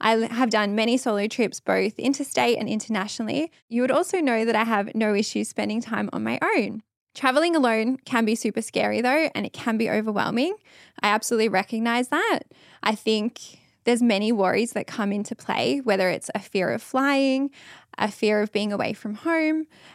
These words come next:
a fear of being away from your friends, your family, your work, your routine,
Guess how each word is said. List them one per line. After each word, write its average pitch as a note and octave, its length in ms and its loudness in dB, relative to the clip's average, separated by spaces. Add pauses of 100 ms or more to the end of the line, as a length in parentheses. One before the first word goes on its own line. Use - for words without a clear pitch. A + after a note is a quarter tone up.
(120)
a G#3+ 100 -2
fear G#3 320 0
of G#3+ 280 -2
being G3 420 -2
away G3 300 -2
from G#3 240 -6
your A#3 100 -4
friends, B3+ 520 -2
your B3+ 100 0
family, A#3 400 -2
your G3 160 2
work, A3 400 0
your G3 120 0
routine, G#3+ 680 -6